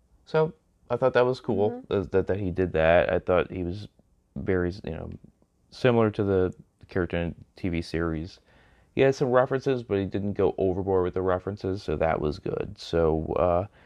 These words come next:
Speaker 1: and also the introduction to the Count, as we know him as Grandpa. The way he, they showed him rising from the crypt, like,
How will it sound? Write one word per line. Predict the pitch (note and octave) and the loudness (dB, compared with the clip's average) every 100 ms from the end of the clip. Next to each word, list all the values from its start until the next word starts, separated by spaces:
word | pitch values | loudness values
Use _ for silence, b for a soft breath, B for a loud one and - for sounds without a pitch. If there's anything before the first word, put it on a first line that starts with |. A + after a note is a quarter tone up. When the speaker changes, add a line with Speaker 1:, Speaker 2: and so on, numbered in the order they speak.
| b | b
Speaker 1:
and | A#2 | 2
also | G2+ D3+ C#3+ | 4 4 2
the | A#2+ A2 - | 0 -2 -4
introduction | A#2+ - G#2+ G2 G2+ - - D#2 D2+ - - | -6 -4 -4 0 -2 -2 -8 -6 -6 -10 -8
to | E2 D2+ G1+ | -4 -4 -4
the | D#2 | -8
Count, | - - - D2 - _ D#2+ | -8 -8 -6 -6 -8 _ -10
as | D#2+ | -8
we | D#2+ | -6
know | D2 D2 | -6 -6
him | |
as | F2 | -8
Grandpa. | - E2 E2 D2 - - - - _ _ _ _ _ _ _ - | -6 -2 0 0 -2 -4 -4 -8 _ _ _ _ _ _ _ -6
The | - | 2
way | G#2 | 4
he, | G#2 G2 E2+ - | 4 4 0 -2
they | F#2+ | -2
showed | - F2+ | 2 2
him | F2 | 4
rising | F2 F#2 F#2+ G2 | 4 4 4 -2
from | F2+ F#2 | -8 -10
the | |
crypt, | D#2+ G2 F2+ - - | -8 -6 -6 -8 -8
like, | F#2+ F2+ _ | -8 -8 _